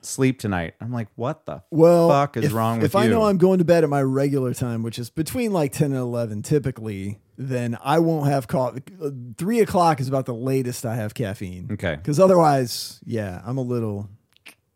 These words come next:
Speaker 1: Jittery.
Speaker 2: I'm a little, I'm a
Speaker 1: Yeah.
Speaker 2: little, yeah,
Speaker 1: Little
Speaker 2: turnt.
Speaker 1: juiced?
Speaker 2: I'm a little turnt.
Speaker 1: Turnt. <laughs>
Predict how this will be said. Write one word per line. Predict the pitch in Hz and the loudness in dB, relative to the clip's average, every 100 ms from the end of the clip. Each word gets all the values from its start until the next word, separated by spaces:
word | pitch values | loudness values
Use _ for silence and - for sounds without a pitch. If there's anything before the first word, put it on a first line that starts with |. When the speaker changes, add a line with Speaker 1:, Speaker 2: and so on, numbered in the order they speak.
| _ _ _ _ _ _ _ _ 98 | _ _ _ _ _ _ _ _ -14
Speaker 1:
Jittery. | 92 82 82 | -8 -4 -4
Speaker 2:
I'm | 123 | -4
a | |
little, | 117 92 - - | -6 -10 -14 -8
I'm | 127 | -2
a | |
Speaker 1:
Yeah. | 101 | 0
Speaker 2:
little, | 85 80 _ 107 | 0 -4 _ -10
yeah, | 104 | -8
Speaker 1:
Little | 87 113 | -4 -2
Speaker 2:
turnt. | 127 | 0
Speaker 1:
juiced? | 113 123 143 - _ - | 2 2 0 -8 _ -12
Speaker 2:
I'm | |
a | 120 | -12
little | 76 | -12
turnt. | - 117 - _ - | -12 -12 -12 _ -4
Speaker 1:
Turnt. | - - 113 - - - - - - _ _ _ _ - | 2 4 2 -6 -8 -8 -10 -16 -20 _ _ _ _ -10
<laughs> | 117 127 | -8 -8